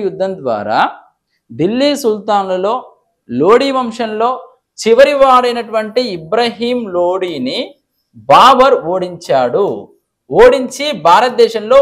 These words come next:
మొఘల్ సామ్రాజ్యాన్ని స్థాపించాడు. అంటే నేను చాలా ఈజీగా గెలుచుకున్నాను, బారెడెత్తున ఉండగా ప్రారంభ యుద్ధం నడినెత్తి చేరుకునేసరికి విజయం చేకూరింది అంటే త్వరగానే ముగించేశాను, నాకు పెద్ద కష్టం అనిపించలేదు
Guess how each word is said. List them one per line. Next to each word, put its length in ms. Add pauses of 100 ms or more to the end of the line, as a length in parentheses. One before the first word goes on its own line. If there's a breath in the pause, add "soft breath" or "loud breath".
(160)
మొఘల్ 340 (520)
సామ్రాజ్యాన్ని 880
స్థాపించాడు. 1000 (680)
అంటే 180 (220)
నేను 200
చాలా 140 (100)
ఈజీగా 300
గెలుచుకున్నాను, 600 (500)
బారెడెత్తున 440 (100)
ఉండగా 240
ప్రారంభ 260
యుద్ధం 240 (100)
నడినెత్తి 380
చేరుకునేసరికి 640
విజయం 220
చేకూరింది 440
అంటే 160 (120)
త్వరగానే 400
ముగించేశాను, 560 (120)
నాకు 160
పెద్ద 200
కష్టం 220
అనిపించలేదు 520